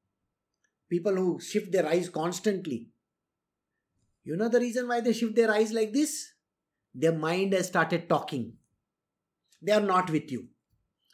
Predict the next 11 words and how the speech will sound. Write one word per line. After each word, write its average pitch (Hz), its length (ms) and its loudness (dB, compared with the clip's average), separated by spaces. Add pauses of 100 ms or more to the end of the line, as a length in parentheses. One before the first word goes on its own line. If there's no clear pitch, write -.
(200)
Nobody 196 420 2
is 185 100 -4
paying 190 260 0
attention. 147 580 -4 (3000)
Why 202 200 8
do 233 140 6
people 226 320 6
shut 190 240 0
off 196 180 2
their 196 240 6
windows? 185 600 2